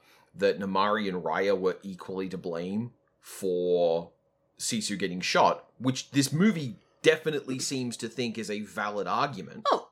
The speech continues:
Speaker 2: they straight up say that. It comes from, uh, from Tamari at a very important moment. It's clearly supposed to be correct.
Speaker 1: Yeah. I think that's absolutely fucking horseshit, and that maybe the person who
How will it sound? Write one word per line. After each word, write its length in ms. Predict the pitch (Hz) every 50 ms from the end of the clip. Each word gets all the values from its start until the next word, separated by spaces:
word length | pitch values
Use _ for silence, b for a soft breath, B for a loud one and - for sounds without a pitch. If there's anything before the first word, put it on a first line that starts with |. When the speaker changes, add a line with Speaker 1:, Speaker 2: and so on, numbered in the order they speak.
| _
Speaker 2:
they 100 | 277 330
straight 340 | - - - - 427 339 254
up 160 | 220 - -
say 380 | - - - - 330 269 202 175
that. 320 | 165 165 147 147 - -
It 140 | - 170 160
comes 320 | - 220 208 196 196 180
from, 440 | - - 190 180 165 156 151 147 151 - _ _ _ _ _
uh, 440 | 170 170 156 147 143 143 131 131 - - 170
from 400 | - - 196 170 147 147 147 -
Tamari 360 | - 190 185 165 156 151 151 151
at 100 | 156 156
a 20 |
very 280 | 165 170 175 160 143 139
important 360 | 143 160 - 156 120 - 156 156
moment. 200 | 139 131 107 -
It's 140 | - -
clearly 460 | - - - - 165 139 117 110 107 113
supposed 440 | - - 143 135 160 131 117 - -
to 40 | -
be 160 | 120 117 -
correct. 540 | - - 131 - - - - _ _ - b b b b b b _
Speaker 1:
Yeah. 440 | - 156 156 165 196 175 123 101 90 - _ _ _ _ _ _ _ _ _ _ -
I 120 | 143 143
think 240 | 139 - - 117 -
that's 220 | - 104 104 - -
absolutely 460 | - 104 101 - - - 113 - 104
fucking 380 | 104 - - 104 - - 95 95
horseshit, 500 | 107 120 110 104 - - - 85 - -
and 100 | 95 98
that 80 | 95 101
maybe 220 | 107 107 104 107
the 60 | 98 98
person 380 | - - 120 104 98 - 98 95
who 360 | - - 104 98 98 95